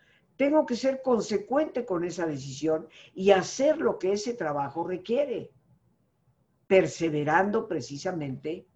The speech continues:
en él. La perseverancia implica también promover nuestra propia capacitación.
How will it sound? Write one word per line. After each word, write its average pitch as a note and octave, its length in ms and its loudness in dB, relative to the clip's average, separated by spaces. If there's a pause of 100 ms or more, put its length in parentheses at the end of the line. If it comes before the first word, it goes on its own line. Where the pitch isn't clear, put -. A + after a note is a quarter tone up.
(580)
en D#3+ 180 0
él. D3 240 -2 (2000)
La A3 160 2
perseverancia A#3 1080 4 (640)
implica G#3 520 -2
también F#3 520 2
promover E3 800 0 (360)
nuestra F3 760 0
propia B3 560 4
capacitación. A#2 960 -6